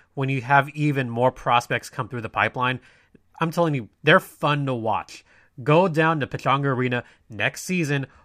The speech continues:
watch this team play, and have some poutine too. Anyway,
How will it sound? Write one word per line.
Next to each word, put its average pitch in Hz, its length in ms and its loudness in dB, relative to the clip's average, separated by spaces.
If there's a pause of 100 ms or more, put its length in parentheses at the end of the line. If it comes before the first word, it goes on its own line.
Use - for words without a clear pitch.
watch 120 640 0
this 131 380 -4
team 131 320 -6
play, 127 200 -6
and 113 100 -8
have 196 140 0
some 190 120 -10
poutine 175 380 -6
too. 208 200 -4 (440)
Anyway, 208 400 2